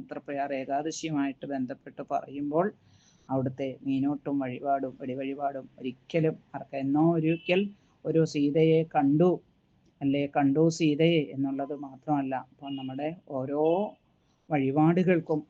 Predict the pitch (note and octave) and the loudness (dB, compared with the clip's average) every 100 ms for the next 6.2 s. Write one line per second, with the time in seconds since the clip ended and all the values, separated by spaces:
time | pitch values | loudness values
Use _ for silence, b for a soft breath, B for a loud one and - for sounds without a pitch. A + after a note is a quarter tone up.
0 | C3 C3 D3+ E3 F3+ F3+ E3 D3 D3 C#3+ | -6 0 2 4 2 2 0 0 -2 -4
1 | C3 C3 C3 D3+ D3+ D#3 D3+ C#3+ C#3 C3+ | -4 -6 -2 -2 -2 -2 -2 -2 -8 -8
2 | C#3+ D3+ D#3 D3 D3 D3+ D3+ D3 E3+ _ | -2 2 2 2 0 -2 -4 -6 -8 _
3 | _ _ _ _ _ _ _ _ C#3+ C#3+ | _ _ _ _ _ _ _ _ -6 -4
4 | C#3+ B2+ C3+ C#3 D3 D#3 D#3+ D#3 D3+ D3+ | -4 -4 -4 0 2 2 2 2 2 0
5 | D3 C#3+ C#3 D#3 F3+ E3+ D#3 C#3+ C#3+ C3+ | -2 -2 -2 0 2 4 4 2 0 -4
6 | B2+ | -6